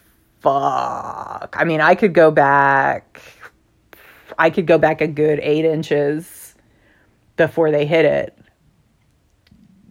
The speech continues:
Nobody in, I had done three other orientations as a truck driver with hair follicle tests.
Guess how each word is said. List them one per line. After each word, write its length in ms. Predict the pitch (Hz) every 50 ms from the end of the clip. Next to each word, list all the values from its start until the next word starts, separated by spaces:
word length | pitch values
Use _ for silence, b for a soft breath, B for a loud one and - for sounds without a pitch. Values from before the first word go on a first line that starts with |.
| - _ _ -
Nobody 720 | 160 170 170 175 185 208 202 214 190 165 160 160 151 135
in, 560 | - - - - 160 160 156 147 - - - - - _ _ _ _ _ - - - - - -
I 200 | - 139 170 202
had 160 | 220 226 208
done 180 | 185 185 180 175
three 360 | - - - 156 170 185 196
other 200 | 185 170 170 170
orientations 840 | 151 - 156 160 165 160 151 151 147 - 151 156 151 - 151 147 147
as 120 | 143 143 139
a 80 | 151
truck 260 | 147 - 147 147 147 -
driver 640 | 160 160 156 160 165 175 180 185 185 190 190 - -
with 360 | 170 160 151 143 - _ _ _ -
hair 200 | - - 147 151
follicle 400 | 147 - 170 170 175 - 190 180
tests. 560 | - - 185 185 190 - - - - - _